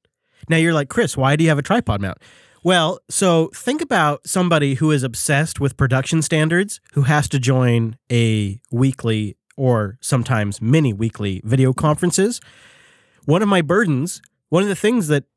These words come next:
is wrong with me is that I am obsessed with making sure that my camera shot looks awesome in those meetings. I know I shouldn't, but I can't,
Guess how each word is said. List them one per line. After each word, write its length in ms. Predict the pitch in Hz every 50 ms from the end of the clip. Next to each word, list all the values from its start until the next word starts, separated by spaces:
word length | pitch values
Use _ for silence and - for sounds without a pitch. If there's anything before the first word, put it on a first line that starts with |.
| _ -
is 200 | 151 151 143 127
wrong 260 | 139 151 175 262 302
with 160 | 220 143 - -
me 280 | 123 104 104 117 135 -
is 200 | - 170 160 147 139
that 240 | 156 151 151 147 - -
I 200 | 139 147 156 160
am 460 | 170 165 165 156 147 143 139 135 131 _ -
obsessed 720 | 135 113 117 - - - - 185 175 147 131 - - -
with 100 | 143 123
making 300 | 156 156 143 - 151 139
sure 160 | - - 147
that 80 | 131 127
my 140 | 120 120 117
camera 440 | - - - 180 170 170 160 147 131
shot 420 | - - 143 113 98 95 101 _ _ _ -
looks 360 | 135 139 143 143 143 135 - - _ -
awesome 640 | 160 151 139 139 143 - 147 123 101 98 101 - _ _ _ _ -
in 180 | - 165 143 135
those 180 | 127 120 110
meetings. 440 | 120 123 117 98 85 - - - - _ _ _ _ -
I 100 | 143 160
know 300 | 175 175 160 147 151 156 _ _ _ _ _
I 100 | - 143
shouldn't, 420 | 139 - 147 143 135 139 160 - - _ _ _ _ _ _ - - - - -
but 100 | - 170
I 60 | 185
can't, 400 | 175 - - 226 226 240 - -